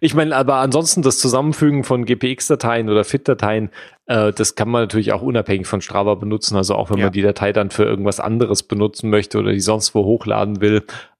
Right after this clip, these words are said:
Speaker 1: ähm, diese, diese Verbindung von G P X-Tracks oder Fit, Fit-Tracks ist auf jeden Fall was immer wieder Nützliches oder zumindest irgendwann mal Nützliches und dann freut man sich, wenn man die Möglichkeit hat.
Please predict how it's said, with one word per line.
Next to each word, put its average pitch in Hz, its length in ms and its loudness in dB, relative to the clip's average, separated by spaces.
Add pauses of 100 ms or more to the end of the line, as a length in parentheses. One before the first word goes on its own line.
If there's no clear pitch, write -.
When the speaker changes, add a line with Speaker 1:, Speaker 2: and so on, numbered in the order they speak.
Speaker 1:
ähm, 95 340 0 (220)
diese, 101 520 2
diese 101 260 -2
Verbindung 104 500 0
von 104 260 -2
G 101 100 0
P 104 180 -2
X-Tracks - 1300 -4
oder 107 200 0
Fit, - 280 -6
Fit-Tracks - 800 -8
ist - 400 -10
auf - 140 -12
jeden 92 180 -6
Fall 90 400 -2
was - 400 -2
immer 139 360 2
wieder 113 220 2
Nützliches 107 800 -2
oder 110 160 0
zumindest 147 500 2
irgendwann 175 600 2
mal 104 160 2
Nützliches 110 580 0
und 98 120 -6
dann 101 140 -2
freut 101 300 0
man 104 100 0
sich, 92 220 -2
wenn 92 100 -2
man 90 140 -2
die 90 100 -6
Möglichkeit - 540 -10
hat. 92 200 -6